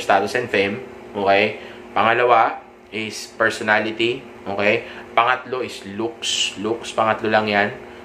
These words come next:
At pang-apat, walang iba, kundi money.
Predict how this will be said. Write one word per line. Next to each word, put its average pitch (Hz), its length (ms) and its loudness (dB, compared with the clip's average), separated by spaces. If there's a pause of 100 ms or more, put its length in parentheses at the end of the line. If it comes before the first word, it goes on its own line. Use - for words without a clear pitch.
(120)
At - 180 2
pang-apat, 110 800 0
walang 120 240 2
iba, 95 320 0 (240)
kundi 101 340 -2 (600)
money. 98 500 0